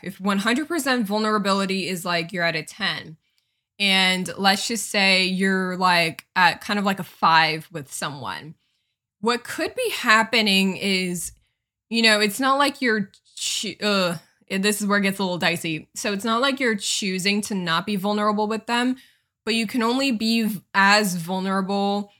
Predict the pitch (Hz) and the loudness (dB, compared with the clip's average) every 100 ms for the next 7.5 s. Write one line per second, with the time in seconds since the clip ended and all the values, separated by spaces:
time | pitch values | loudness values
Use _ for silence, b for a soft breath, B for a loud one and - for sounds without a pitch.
0 | b _ 196 196 190 190 - 208 196 180 | b _ -6 0 0 -2 0 0 0 -4
1 | - - 180 - 226 233 254 226 - 196 | -8 -10 -10 -4 0 2 2 -2 -2 2
2 | 190 185 180 175 - - 190 196 196 180 | 2 2 -2 -4 -8 -8 -4 0 0 0
3 | 185 185 190 196 185 175 165 - 175 - | -2 -2 -2 -2 -4 -4 -6 -8 -12 -8
4 | - - - _ - 170 170 175 208 - | -8 -10 -16 _ -14 -4 -2 -2 -4 -8
5 | 180 190 202 - 165 151 151 - 120 - | 0 2 2 -2 -8 -8 -8 -12 -12 -6
6 | 247 196 - - 160 156 147 165 156 151 | -4 -4 -6 -8 -6 -6 -4 -4 -4 -6
7 | - 175 160 147 143 | -6 -4 -4 -6 -8